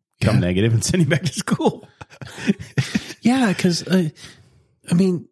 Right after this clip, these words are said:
Speaker 2: when we were kids, w-, we still had, and if we, we were dying,
Speaker 1: Dude.
Speaker 2: you had to go to school.
Speaker 1: I will confess, I literally jammed two Tylenols in one of my kids' mouth one time to break their fever and send them to <laughs> school. I did that.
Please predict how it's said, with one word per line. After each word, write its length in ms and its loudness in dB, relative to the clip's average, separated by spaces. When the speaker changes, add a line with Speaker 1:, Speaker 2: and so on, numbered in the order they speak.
Speaker 2:
when 200 4
we 120 2
were 120 0
kids, 360 0
w-, 200 -10
we 180 2
still 360 0
had, 340 -2
and 320 0
if 160 0
we, 140 -2
we 160 2
were 200 -2
dying, 840 2
Speaker 1:
Dude. 320 2
Speaker 2:
you 120 4
had 100 0
to 40 2
go 60 4
to 80 2
school. 420 0
Speaker 1:
I 280 2
will 160 2
confess, 440 0
I 180 2
literally 400 2
jammed 300 0
two 140 2
Tylenols 500 0
in 140 -2
one 100 -4
of 60 -8
my 80 -2
kids' 300 -2
mouth 260 -2
one 160 0
time 300 0
to 60 -4
break 220 -2
their 120 -2
fever 280 -2
and 140 -8
send 160 -6
them 80 -8
to 80 -4
<laughs> 0 -
school. 880 2
I 80 2
did 220 0
that. 260 -10